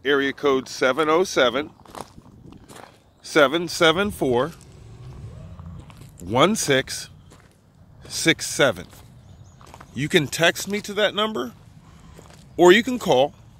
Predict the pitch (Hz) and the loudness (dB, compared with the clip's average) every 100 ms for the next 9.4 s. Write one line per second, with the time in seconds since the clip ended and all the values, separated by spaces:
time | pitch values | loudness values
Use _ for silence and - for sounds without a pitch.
0 | - - - - - - - - - - | -20 -20 -20 -20 -20 -20 -20 -20 -20 -20
1 | - - - - 180 233 226 196 190 - | -20 -20 -20 -2 6 6 6 0 -2 -2
2 | 202 185 180 175 - 165 160 147 160 - | -4 -2 0 0 2 4 4 0 -6 -6
3 | 190 180 104 - _ _ - - - - | -6 -6 -8 -12 _ _ -20 -20 -20 -20
4 | - - - - 156 151 180 196 156 139 | -20 -20 -14 0 2 4 4 4 2 0
5 | 135 202 190 190 - 170 139 160 156 190 | -2 -2 2 0 0 -8 -6 -4 -4 -6
6 | - 170 185 202 170 143 156 185 180 147 | -4 0 0 0 0 2 2 0 -4 0
7 | 156 170 165 170 175 170 - 170 175 202 | 2 2 2 0 4 2 2 -4 -2 -2
8 | 175 143 160 156 151 156 160 156 160 160 | -4 -2 -2 -2 -4 -4 -6 -4 -4 -2
9 | 135 143 196 | 2 4 4